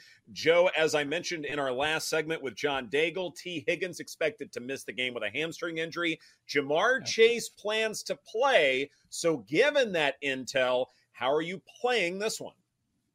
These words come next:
Speaker 2: Yeah, I don't know that we really have any intel on Chase at the moment. It was, he's not, wasn't practicing. He has a chance to play. Of course, the player's gonna say he hopes he can play. I was surprised that T Higgins has already been ruled out.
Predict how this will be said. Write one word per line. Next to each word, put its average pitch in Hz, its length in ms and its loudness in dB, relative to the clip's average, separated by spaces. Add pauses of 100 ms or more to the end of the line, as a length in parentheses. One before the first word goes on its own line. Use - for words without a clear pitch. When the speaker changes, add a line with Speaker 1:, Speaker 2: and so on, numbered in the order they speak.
(320)
Speaker 2:
Yeah, 151 460 10
I 180 120 8
don't 170 280 4
know 165 160 6
that 156 160 4
we 147 120 0
really 143 260 0
have 131 260 2
any 120 240 2
intel 127 280 -2
on 98 120 -2
Chase 120 420 -6
at 95 120 -8
the 104 80 -10
moment. 98 580 -8
It 123 160 -4
was, 113 560 -2
he's 110 260 -10
not, 117 160 -6
wasn't 139 400 2
practicing. 131 560 0
He 117 120 -2
has 98 140 -4
a 92 40 -14
chance 147 460 -4
to 139 120 -8
play. 127 380 0
Of 110 140 -4
course, 143 260 -2
the 131 60 -10
player's 131 360 -2
gonna 113 200 -4
say 151 320 2
he 135 60 2
hopes 135 300 0
he 135 120 -4
can 117 160 -8
play. 120 320 0 (280)
I 131 200 8
was 247 180 6
surprised 135 680 8
that 117 240 0 (280)
T 147 220 -2
Higgins 120 320 -2
has 107 240 -14
already 123 380 0
been 107 260 -4
ruled 104 360 -8
out. 92 240 -4